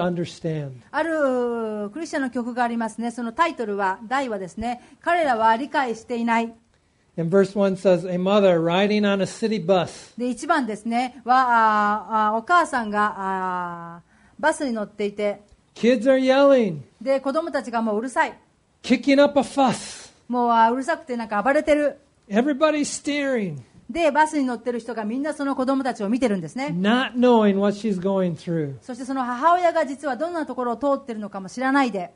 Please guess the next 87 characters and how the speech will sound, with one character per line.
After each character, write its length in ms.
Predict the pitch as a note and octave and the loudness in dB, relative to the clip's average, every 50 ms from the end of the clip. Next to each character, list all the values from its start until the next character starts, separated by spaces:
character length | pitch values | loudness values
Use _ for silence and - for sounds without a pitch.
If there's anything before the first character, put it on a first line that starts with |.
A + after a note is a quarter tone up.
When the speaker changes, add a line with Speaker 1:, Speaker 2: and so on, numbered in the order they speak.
| _ _ _ | _ _ _
Speaker 1:
Somebody 440 | - - G3+ F#3+ B3 B3 B3+ B3+ B3+ | -6 -2 0 2 4 4 4 4 2
said, 500 | G#3+ - - G#3+ G#3 F#3+ E3 D3+ C3+ C3 - _ _ _ - | 0 0 2 2 2 4 2 0 -2 -6 -14 _ _ _ -8
Speaker 2:
で、 140 | B3+ E4 E4+ | -4 -2 -2
そ 120 | E4 D#4+ | 0 0
の 180 | D#4 D#4 D4+ A#3+ | 2 2 2 4
バ 120 | D4+ D#4+ | 4 2
ス 120 | D#4 - C4+ | 2 2 0
の 180 | B3 A#3+ A#3+ | 0 0 0
乗 160 | A3+ A3+ A3+ A3 | 0 0 -2 -2
っ 60 | A3 | -4
て 100 | B3 A#3+ | -4 -6
る 80 | A#3+ | -6
一 160 | A3+ A#3 - C#4 | -4 -2 -2 -2
人 140 | B3 A3+ | -2 0
が、 240 | G#3+ G#3 G#3+ A3 B3 | 0 2 2 4 4
あ 40 | C4+ | 2
る 80 | C4+ B3+ | 0 -2
人 140 | - B3 | -4 -4
が 140 | G#3 G#3 G#3 | -2 -2 -2
言 100 | G#3 A3+ | -2 -4
っ 40 | A#3+ | -6
た 160 | - - D#4+ D4 | -2 0 0 0
ん 40 | |
で 80 | A#3 G3+ - | 0 -2 -4
す 80 | - | -6
ね。 120 | A3 A#3+ B3+ A3 | -4 -2 0 2
Speaker 1:
Don't 260 | B3 D4+ D#4 - - | 2 2 2 0 2
you 100 | C#4+ D4 | 2 4
even 300 | D4+ D4+ C4 C4+ B3+ A3+ | 4 4 4 2 0 -2
care? 520 | G#3 - G#3+ A#3+ C4 C#4 D4 D4+ D4+ B3 - - _ _ _ - | -2 0 2 4 4 4 4 2 0 -4 -8 -12 _ _ _ -10
Speaker 2:
え 180 | - A#3+ B3 A#3+ | -6 -4 -4 -4
ー、 60 | G3+ | -2
ど-、 140 | A3+ C#4 C4 | -2 -4 -2
ち 80 | - | -2
ゃ 80 | C#4+ D#4+ | -2 -2
ん 60 | D#4+ | -2
と 80 | E4 - | -4 -4
世 120 | - D4 | -2 0
話、 160 | D#4+ D#4+ D4+ D#4+ | 0 0 0 0
子 100 | C#4 C4+ | -2 -2
供 160 | C#4+ D4 D#4 | 0 0 -2
の 80 | D4+ D4 | -2 0
世 80 | D#4 | 0
話 80 | D#4 D4+ | 2 2
を 80 | C#4 | 0
し 100 | - - | 0 -4
な 120 | B3+ C#4+ D#4+ | -6 -6 -4
い 40 | D#4 | -4
ん 60 | A#3 | -6
で 80 | G#3 | -8
す 100 | - - | -8 -6
か？ 200 | - A#3 B3+ D4 - | -4 -2 -2 0 2
Speaker 1:
Do 40 | G#3 | 4
you 100 | B3+ D4 | 4 6
let 280 | C#4+ C#4+ D4 D4+ D4+ - | 6 4 4 2 2 2
them 200 | - D4 C#4+ C4 G#3+ G#3 | 2 2 2 2 0 -2
act 300 | G#3+ B3 C4 C4+ C4+ - | -2 0 0 -2 -2 -2
that 220 | C#4 B3+ C4+ C4+ | 0 0 0 0
way 300 | B3+ C4+ C#4 C4+ C4 A3 | 2 4 6 6 6 6
everywhere? 720 | A#3 C4+ C#4+ D#4+ D#4+ D#4+ D#4+ D#4 D#4+ E4 E4+ F4 D#4 - - - - | 6 4 4 2 0 2 0 0 0 0 0 0 -2 -4 -6 -10 -10
Speaker 2:
あ 100 | A#3 C#4+ | -6 -2
な 100 | E4+ F4 | -2 0
た 100 | F4 D#4+ | 0 0
の 100 | D4 C#4+ | -2 -2
子 100 | C4+ B3+ | -2 -2
供 180 | C4 B3+ B3 | -2 -2 -2
が 300 | A3+ A#3+ A#3 F#3+ G#3 D4 | -2 -2 -2 -2 0 0
あ 40 | F4 F4+ | 0 2
ん 80 | F#4 | 2
な 80 | F#4 F4+ | 2 2
に 80 | F4+ | 2
暴 180 | E4+ D#4+ D4 D#4+ | 2 2 2 0
れ 100 | D4+ D4+ | 0 0
て 80 | D4+ D4+ | -2 -4
る 120 | C#4+ C4 | -4 -4
の、 100 | B3 A3 | -6 -6
そ 140 | A3 C4+ C#4+ | -4 -2 0
の 60 | D#4 | 0
ま 40 | E4 E4 | 0 0
ま 80 | D#4 A#3 | 0 -2
で 80 | B3 | -2
い 60 | B3+ | -2
い 60 | D#4 E4+ | -2 -4
ん 60 | C#4 | -4
で 100 | D4 A#3+ | -4 -6
す 120 | - - | -6 -2
か？ 300 | - G#3+ G#3+ A#3+ C4 - | 0 2 2 2 0 -4